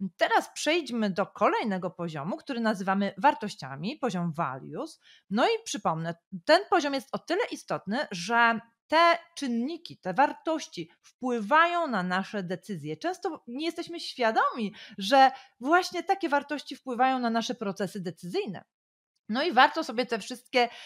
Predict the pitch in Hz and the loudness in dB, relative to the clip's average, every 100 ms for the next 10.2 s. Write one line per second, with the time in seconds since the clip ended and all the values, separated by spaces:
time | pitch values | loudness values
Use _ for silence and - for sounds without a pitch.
0 | - - 220 254 - - 240 226 214 277 | -18 2 8 8 6 2 4 6 8 8
1 | 285 240 247 247 285 - 254 277 269 262 | 6 6 6 6 0 -2 4 4 8 6
2 | 208 247 226 247 349 466 - 240 196 180 | 4 2 6 6 6 4 -4 -6 -6 -2
3 | 269 359 370 330 247 220 214 208 185 262 | 0 2 0 -2 -4 -4 -4 -6 -6 -8
4 | 269 247 247 220 214 277 254 - 214 233 | -6 -8 -8 -10 -10 -8 -8 -6 -4 -4
5 | 254 247 _ _ - 262 202 214 320 294 | -6 -10 _ _ -6 -2 4 4 2 -4
6 | 220 196 185 202 277 - _ - 269 269 | -4 0 0 0 -4 -6 _ -8 -4 2
7 | 311 302 - _ _ _ - 370 349 285 | 2 2 -8 _ _ _ -2 0 0 -6
8 | 370 - 277 233 202 302 302 330 339 190 | -10 -8 -4 -4 -4 -8 -4 -4 -2 0
9 | 175 185 277 311 214 214 - 208 240 214 | 0 0 -4 -4 -6 -8 -10 -4 -2 -2
10 | 240 254 | 0 0